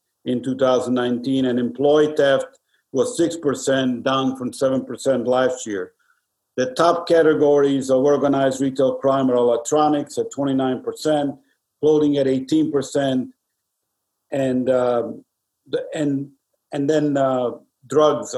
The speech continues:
are, are fifteen percent. The hardest hit states are California, Florida, and New York.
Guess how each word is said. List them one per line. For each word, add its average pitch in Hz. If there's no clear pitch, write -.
are, 123
are 123
fifteen 139
percent. 98
The 123
hardest 165
hit 151
states 151
are 131
California, 151
Florida, 151
and 143
New 135
York. 123